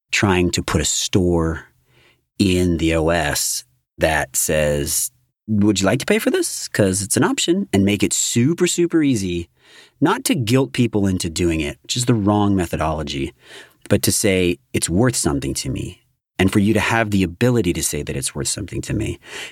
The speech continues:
And the internet tip jar, you know, software, there's a bunch of 'em out there, but nobody's quite gotten it to the point where it's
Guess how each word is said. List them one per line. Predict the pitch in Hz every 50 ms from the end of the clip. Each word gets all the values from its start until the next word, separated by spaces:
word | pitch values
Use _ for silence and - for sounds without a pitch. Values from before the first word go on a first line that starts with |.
| - _ -
And | 104 101 104
the | 110
internet | 110 156 165 175 160 143 127 - - -
tip | - 156 147 - -
jar, | - 107 95 92 90 85 85 82 80 - _ _ _ _ _ _ _ -
you | 113
know, | 101 87 82
software, | 80 - - 123 113 113 123 - - 87 80
there's | 78 82 - 92
a |
bunch | 85 - - 117 127 127 127 -
of | 101 87
'em | 85 80
out | 80 82 85 - -
there, | - 73
but | 76 92 - -
nobody's | 113 98 101 104 92 98 85 - -
quite | - - - 92 - 453 440 466 480 - - - - - - -
gotten | - - - - - 139 135
it | 123 120 -
to | - 120
the | 101 101
point | - - 131 127 120 110 - -
where | - 95 90 85 82 82 80 80 - - - - - - - - - - - _ _ _ _ _ _ -
it's | 110 - -